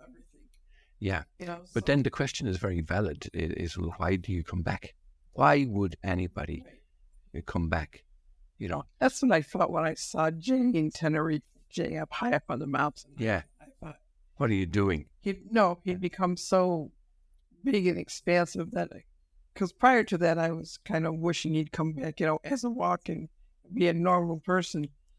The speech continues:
Speaker 2: Yeah.
Speaker 1: But after I saw that, I thought, "How could I ever want him to downstep himself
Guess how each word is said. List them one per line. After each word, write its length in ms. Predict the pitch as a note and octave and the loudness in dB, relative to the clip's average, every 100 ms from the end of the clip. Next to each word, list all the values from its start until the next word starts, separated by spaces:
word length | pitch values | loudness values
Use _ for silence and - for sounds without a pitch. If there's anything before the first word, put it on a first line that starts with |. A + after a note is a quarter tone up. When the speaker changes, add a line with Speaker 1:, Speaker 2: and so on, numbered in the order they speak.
| _ | _
Speaker 2:
Yeah. 160 | D3 F2 | -4 2
Speaker 1:
But 120 | F3+ | 4
after 280 | G3+ - F3+ | 4 4 2
I 80 | E3 | 2
saw 260 | - E3 | 2 2
that, 220 | E3+ E3+ | 4 2
I 120 | D#3 D3+ | 0 0
thought, 240 | D#3 C3+ | -4 0
"How 160 | - G#3+ | 2 2
could 140 | - | 2
I 40 | C3 | 0
ever 280 | D#3 F3 | 2 2
want 240 | E3+ E3 - | 0 -2 -2
him 220 | E3 C#3 | -4 -4
to 180 | - D3 _ - | -8 -12 _ 0
downstep 560 | E3+ D3+ - - D3+ - | 2 2 -2 -2 -2 -2
himself 440 | D3+ - C#3+ | -6 -2 -2